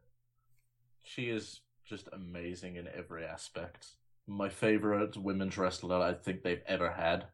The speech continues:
So, that's not saying much. They've had a lot of shitty women. <laughs> Um, but she, they nailed it tonight, and they had a hard act to follow, but hats off to them. They kept the fans involved. I thought this match was gonna fall flat on its face. Uh, surprised to hear the, um,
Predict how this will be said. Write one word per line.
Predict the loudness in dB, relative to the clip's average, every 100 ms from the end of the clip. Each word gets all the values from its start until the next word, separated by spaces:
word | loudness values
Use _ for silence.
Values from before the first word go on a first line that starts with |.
| _
So, | -6 0 4 4 0 -4 _ _ _ _ _ _ 0
that's | 4 6
not | 4
saying | 6 6 6
much. | 2 2
They've | 2
had | 2
a |
lot | 2 2
of | 2
shitty | 2 4 4
women. | 4 2 -2
<laughs> | -10 -14 -12 -10 -2 6 6 10 12
Um, | 12 10 8
but | 10 10 8
she, | 2 2 2 -6 4
they | 8 10
nailed | 12 12
it | 8 4
tonight, | 6 8 8 8
and | 8 8 10
they | 10
had | 10
a |
hard | 8 8 8
act | 6
to | 2
follow, | 8 10 10 8
but | 6 2 -8 -16 _ _ _
hats | 6 8 8
off | 6
to | 2
them. | 4
They | 4
kept | 2 0
the | 4
fans | 8 8 6
involved. | 6 6 6 4 -6 _ _
I | 2
thought | 4 4
this | 4 6
match | 6 4
was | 0
gonna | 0
fall | 4 4 6
flat | 6 6
on | 4
its | -2
face. | 4 6 6 2 -8 _ _ _ _ -20 -20 -20 -20 2 8
Uh, | 8
surprised | 8 10 10 10
to | 8
hear | 10 10
the, | 10 12
um, | 12 12 10 2